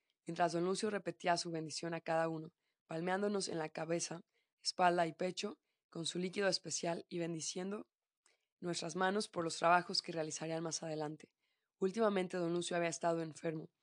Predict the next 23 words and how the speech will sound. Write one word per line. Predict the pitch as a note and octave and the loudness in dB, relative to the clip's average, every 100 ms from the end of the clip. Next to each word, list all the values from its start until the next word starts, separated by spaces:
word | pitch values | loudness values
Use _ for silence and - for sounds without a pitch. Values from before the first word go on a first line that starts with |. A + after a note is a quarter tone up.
| _ _ | _ _
así | E3+ D#3 F3+ | -6 -4 -4
que | G3+ | 0
cortamos | F#3 E3 F3 F3 F3 | 0 2 2 2 2
la | D#3 | 0
visita | D#3 - E3+ F#3 G#3 - | -2 -6 -6 -6 -4 0
para | F3 D#3+ | 2 2
permitir | D#3+ D#3+ D3 E3+ | 0 -2 -6 -6
que | F#3+ | -4
descansara, | F3 - D#3 C#3 E3 D#3+ - _ _ - | -4 -4 -6 -6 -6 -6 -10 _ _ -2
dándole | F3+ G3+ F#3+ | 0 4 4
las | F3 D#3 | 2 2
gracias | E3+ E3+ E3 | 2 2 -2
por | - D#3+ | -4 -4
el | D3+ | -2
tiempo | F3 E3+ | -4 -2
y | E3 | -2
la | |
energía | D#3 D3 - F3+ F3+ | -2 -4 -4 -2 -2
que | - E3+ | -4 0
había | E3+ E3+ | 0 0
compartido | F3+ D#3+ D#3+ E3 D#3+ | -4 -4 -4 -8 -8
con | - D3+ | -8 -8
nosotros. | C#3+ D3+ C#3+ - - | -8 -10 -14 -12 -12